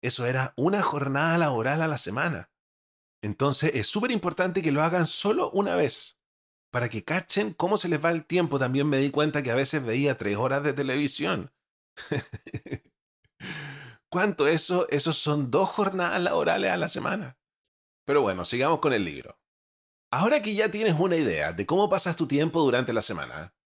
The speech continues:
es hora de pensar en cómo lograr esa mañana ideal. Primero, vamos a ver si lo que imaginas es posible.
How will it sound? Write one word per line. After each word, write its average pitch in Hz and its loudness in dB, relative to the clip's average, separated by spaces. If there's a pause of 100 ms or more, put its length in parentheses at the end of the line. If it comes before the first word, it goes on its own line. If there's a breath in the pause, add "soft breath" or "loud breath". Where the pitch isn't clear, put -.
(420)
es 139 0
hora 165 4
de 156 4
pensar 143 0
en 113 -2
cómo 214 0
lograr 104 0
esa 151 0
mañana 135 0
ideal. 80 -2 (680)
Primero, 180 2
vamos 165 2
a 147 4
ver 147 2
si - 0
lo 147 2
que 135 -2
imaginas 123 0
es 123 0
posible. 71 -8